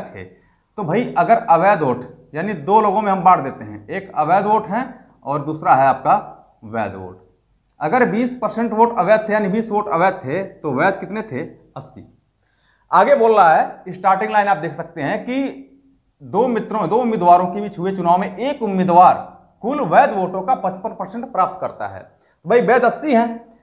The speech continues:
तो अस्सी का, अस्सी का पचपन परसेंट अगर हम निकालेंगे तो कितना हो जाएगा?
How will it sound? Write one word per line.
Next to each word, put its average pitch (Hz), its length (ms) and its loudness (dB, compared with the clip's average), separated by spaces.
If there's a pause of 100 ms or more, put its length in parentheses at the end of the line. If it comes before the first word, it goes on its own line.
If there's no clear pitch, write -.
(140)
तो - 40 -8
अस्सी 214 520 0
का, 160 180 4 (560)
अस्सी 190 400 -4
का 247 200 6 (120)
पचपन 226 420 -2
परसेंट 208 600 -6 (1120)
अगर 151 180 2
हम 196 120 2
निकालेंगे 202 500 2
तो 220 100 -10
कितना 190 240 -6
हो 185 80 0
जाएगा? 156 320 0